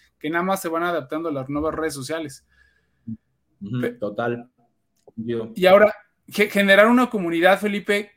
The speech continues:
Speaker 1: ¿crees que es fácil? ¿Crees que es difícil? Eh, si, si vamos para allá, yo creo que también vamos, coincido contigo, porque también sigo personas,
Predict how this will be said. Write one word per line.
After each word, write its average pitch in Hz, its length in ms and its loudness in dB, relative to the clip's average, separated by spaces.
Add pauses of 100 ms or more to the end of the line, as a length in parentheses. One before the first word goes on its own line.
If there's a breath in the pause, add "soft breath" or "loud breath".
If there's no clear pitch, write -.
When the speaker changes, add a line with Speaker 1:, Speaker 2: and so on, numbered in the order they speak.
Speaker 1:
¿crees 196 240 -4
que 233 100 -4
es 214 120 -6
fácil? 247 580 -4
¿Crees 190 220 -6
que 208 120 -8
es 196 100 -8
difícil? 196 680 -4
Eh, 156 800 -6 (180)
si, 180 160 -8
si 196 100 -2
vamos 262 260 4
para 214 200 2
allá, 214 200 0
yo 214 180 0
creo 247 120 -6
que 277 80 -6
también 190 300 -4
vamos, 226 240 -4
coincido 180 360 -2
contigo, 180 440 -4
porque 151 340 -6
también 175 300 -6
sigo 202 240 -6
personas, 185 520 -6